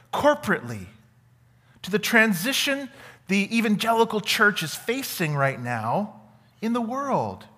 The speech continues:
and inside the walls of many churches. I see our current moment in history as a great opportunity for the church. You might be thinking, "Really? It doesn't seem like that."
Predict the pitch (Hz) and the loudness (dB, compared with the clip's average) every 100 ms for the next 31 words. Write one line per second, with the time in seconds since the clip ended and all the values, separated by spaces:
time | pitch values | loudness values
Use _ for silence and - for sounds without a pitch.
0 | _ _ - - 175 208 208 202 175 165 | _ _ -16 -2 2 4 8 8 8 4
1 | 165 180 202 190 170 147 196 196 190 - | 4 6 6 4 0 0 0 2 0 0
2 | 202 202 - 131 85 - - - - 196 | 0 0 -2 -6 -8 -14 -16 -12 4 4
3 | 196 - 269 285 226 - 277 269 226 185 | 4 -2 0 4 4 2 2 4 4 4
4 | 220 202 165 156 190 - 165 156 151 135 | 2 2 2 0 0 0 -2 -2 -2 -6
5 | 170 190 226 220 226 - - - _ 185 | -8 -4 0 0 -2 -8 -18 -20 _ 6
6 | 196 - 202 196 - - 202 202 185 180 | 6 6 -4 -4 -4 -2 2 2 2 0
7 | 175 - - 147 147 - - 202 143 107 | -2 -6 -16 -12 -8 -2 0 2 2 0
8 | - 151 139 127 101 95 110 165 220 240 | -4 -4 -4 -6 -8 -10 -4 0 0 0
9 | - - - _ 156 - 170 139 131 - | -8 -20 -20 _ -12 2 4 4 -6 -10
10 | 202 220 120 - 104 120 - - - | -6 -4 -6 -6 -6 -6 -8 -14 -20